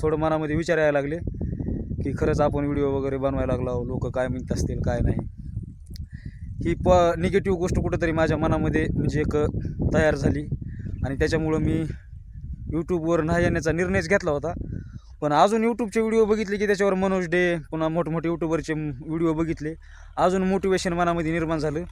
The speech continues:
त्याच्यानंतर म्हणलं, "जाऊ द्या, लोकं काय म्हणायचे ते म्हणू द्या, आपण काय भोंगळं तर नाचनाव किंवा काय येड्यावानी तर वागनाव." जे आहे ते आपल्याला जे, जेवढं जमतंय तेवढा कंटेंट आपण YouTube-वर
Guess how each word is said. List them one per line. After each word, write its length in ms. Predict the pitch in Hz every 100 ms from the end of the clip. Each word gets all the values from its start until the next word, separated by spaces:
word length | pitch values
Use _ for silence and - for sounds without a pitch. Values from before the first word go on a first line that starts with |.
| - - - -
त्याच्यानंतर 400 | 143 147 160 147
म्हणलं, 240 | 156 160 151
"जाऊ 180 | 160
द्या, 120 | 151 156
लोकं 220 | 156 151
काय 180 | 151 156
म्हणायचे 280 | 156 151 139
ते 140 | 147
म्हणू 220 | 147 156
द्या, 180 | 143 160 180 - - - - -
आपण 260 | 147 170
काय 120 | 160
भोंगळं 380 | 151 160 180 180
तर 80 | 175
नाचनाव 480 | 170 175 170 165 170 160 - - - - -
किंवा 200 | 151 160
काय 240 | 160 160 170 165 165 160
येड्यावानी 420 | 170 175 175 170
तर 420 | 170 175 170 165
वागनाव." 440 | 160 175 160 156 170 - - - - - - - - - 123
जे 80 | 147
आहे 180 | 170 185
ते 120 | 180
आपल्याला 440 | 175 170 175 175
जे, 200 | 165 165
जेवढं 240 | 156 175 175
जमतंय 300 | 170 175 170
तेवढा 180 | 175 165
कंटेंट 300 | 156 170 156
आपण 260 | 160 165 160
YouTube-वर 420 | 165 160 151